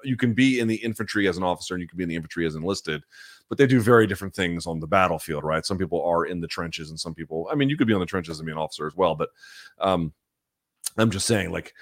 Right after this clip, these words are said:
there's no chance you're not going to be, if you're oh three thirty-one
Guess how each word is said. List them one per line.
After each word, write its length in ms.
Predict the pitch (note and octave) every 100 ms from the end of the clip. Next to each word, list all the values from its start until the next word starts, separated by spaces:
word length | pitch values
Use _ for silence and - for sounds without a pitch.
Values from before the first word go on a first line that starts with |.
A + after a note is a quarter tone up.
| - -
there's 200 | C3 A#2
no 220 | B2+ B2
chance 480 | A2 - B2 G2+ -
you're 100 | G2+
not 200 | F#2+ F#2+
going 200 | F2+ F2+
to 80 | F#2+
be, 160 | E2+ F2+
if 100 | G#2
you're 140 | G2+
oh 100 | G2
three 220 | F#2 F#2+
thirty-one 640 | F2 G2 F2 F2+ E2+ E2